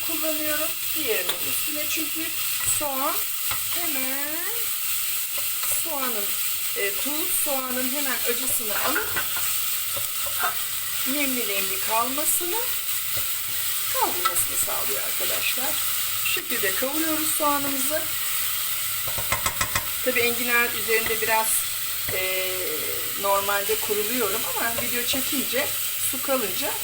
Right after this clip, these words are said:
güzelce etrafı da bir sıçrayan yağlarla yağ cennetine çevirdik.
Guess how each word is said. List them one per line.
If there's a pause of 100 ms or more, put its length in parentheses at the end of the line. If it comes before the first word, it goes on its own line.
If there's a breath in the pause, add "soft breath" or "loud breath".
(180)
güzelce
etrafı
da
bir (360)
sıçrayan
yağlarla (360)
yağ
cennetine
çevirdik.